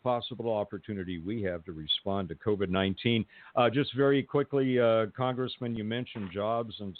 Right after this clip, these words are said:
such. What's your, what's your feeling about the situation right now in San Joaquin County in terms of lost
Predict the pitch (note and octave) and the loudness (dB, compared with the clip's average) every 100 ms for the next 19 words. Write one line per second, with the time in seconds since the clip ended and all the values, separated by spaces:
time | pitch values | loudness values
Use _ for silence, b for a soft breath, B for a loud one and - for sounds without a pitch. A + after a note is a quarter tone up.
0 | - G#2 A2 - D3+ - - C#3+ C3+ A#2+ | -4 -2 -4 0 0 0 2 6 6 4
1 | B B B - D3 D3+ D3 - D#3+ D#3+ | B B B 0 0 2 -2 -2 -2 -2
2 | D3 C3 C3+ C3+ A#2 - C3+ - B2 B2+ | -2 0 0 0 -6 -8 -8 -8 -6 -4
3 | A#2+ B2 G#2+ A#2+ A2+ A#2+ A#2+ A2+ D3 F3+ | -4 -6 -4 -4 -4 -4 -4 -2 -2 -2
4 | - G#2 G2+ F#2 F2+ - G#2 F#2+ - A2 | -2 -2 0 0 -2 -2 -2 -2 -2 0
5 | A2 A#2 G#2 F2 - A2+ G#2+ - E2+ F#2+ | 2 0 0 -2 -4 -2 -2 -2 -2 2
6 | G2+ A#2 | 2 2